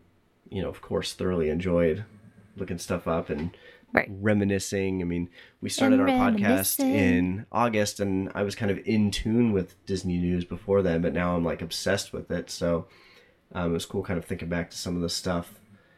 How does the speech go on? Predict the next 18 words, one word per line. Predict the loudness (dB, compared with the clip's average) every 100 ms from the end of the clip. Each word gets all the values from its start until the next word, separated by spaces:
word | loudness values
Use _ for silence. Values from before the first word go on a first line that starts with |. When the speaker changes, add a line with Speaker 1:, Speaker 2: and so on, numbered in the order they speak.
| _ _
Speaker 1:
you | -4
know, | 0 0 -2 _ _ _ _ _
that | -6
happened. | -4 -4 -2 0 0
Didn't | 0 0
even | 0 -2
touch | -2 -4 -2
on | -2 0 0 -4 -4
the, | -4 -4 -6
the | -8
monorail | -4 -2 0 0 2 2 2 2 -2 -10 -16 -4
accidents | -4 -2 -4 -2 0 -2 -6
and, | -12 -12 -14 -12
you | -10
know, |
that | -10 -10
person, | -10 -8 -6
like, | -8